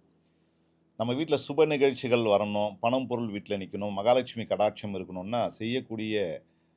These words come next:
அஹ், விஷயங்கள் ஒரு மூணு, நாலு விஷயங்கள் இருக்கு. அதுல முதல் விஷயம் பார்ப்போம். நம்ம வீட்டுக்குள்ள என்டர் ஆகும்போது வீட்டுடைய வாசப்படிக்கு வெளியில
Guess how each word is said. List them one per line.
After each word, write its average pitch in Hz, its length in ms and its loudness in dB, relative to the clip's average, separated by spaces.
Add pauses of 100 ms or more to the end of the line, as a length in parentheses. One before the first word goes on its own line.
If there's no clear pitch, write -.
(140)
அஹ், 104 120 -6
விஷயங்கள் 113 420 -4
ஒரு 104 120 0
மூணு, 110 240 -4
நாலு 101 200 -4
விஷயங்கள் 92 440 -8
இருக்கு. 87 220 -8
அதுல 95 220 0
முதல் 90 240 -6
விஷயம் 82 360 -14
பார்ப்போம். 73 380 -14 (760)
நம்ம 123 180 0
வீட்டுக்குள்ள 147 680 -2 (440)
என்டர் 131 340 4
ஆகும்போது 120 520 6 (300)
வீட்டுடைய 127 400 0
வாசப்படிக்கு 117 560 2
வெளியில 117 580 6